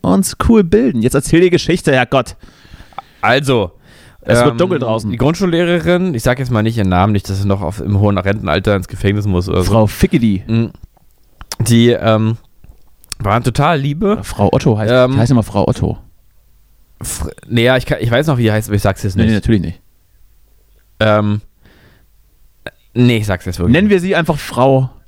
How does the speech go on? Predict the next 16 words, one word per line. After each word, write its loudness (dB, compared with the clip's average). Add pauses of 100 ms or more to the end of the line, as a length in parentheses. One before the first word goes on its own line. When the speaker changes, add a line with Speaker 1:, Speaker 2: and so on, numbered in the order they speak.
(920)
Speaker 1:
äh, -12 (320)
Frau, 2 (960)
hm, 4 (920)
wie -2
hieß 0
sie? -4
Speaker 2:
Granzo. 0
Speaker 1:
Frau 0
Granzo. -2 (920)
Speaker 2:
Frau 0
Granzo. -2
Speaker 1:
Gra-, -4
ach, -4
Granzo. -2
Na -2
bitte, -6